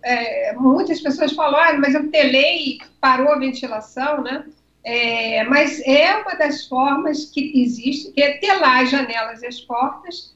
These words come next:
e também usar, é, usar repelente, né? Usar repelente. Ali na hora que,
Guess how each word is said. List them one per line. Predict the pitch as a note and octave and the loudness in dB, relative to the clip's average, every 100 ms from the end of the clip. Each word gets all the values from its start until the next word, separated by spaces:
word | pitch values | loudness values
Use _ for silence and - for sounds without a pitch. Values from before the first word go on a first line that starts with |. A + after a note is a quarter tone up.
| - | -14
e | F4 | -6
também | G4+ G#4 D4+ F4 F#4+ | -4 0 2 2 0
usar, | C#4 C4+ C4 E4 E4 - | 0 2 2 2 0 -2
é, | B3+ B3 A#3 A3+ G#3+ G#3 G#3 G#3 - _ _ _ _ _ _ _ _ _ _ _ - - | -2 -2 -4 -6 -8 -8 -8 -10 -16 _ _ _ _ _ _ _ _ _ _ _ -16 2
usar | C4+ D4 | 4 6
repelente, | C#4+ - F#4 F#4 F#4 - - G3+ | 4 2 0 0 -2 -4 -6 -4
né? | B3+ C#4+ D4+ - - | -4 -4 -6 -14 -10
Usar | A#3+ A#3+ | 0 2
repelente. | C4 D4+ D4+ D#4 B3 C#4 | 4 2 0 0 2 2
Ali | B3+ D4 | 2 2
na | C#4+ C4 | 4 4
hora | C#4 D4+ D4 | 4 2 2
que, | C4+ B3+ - | 0 -2 -6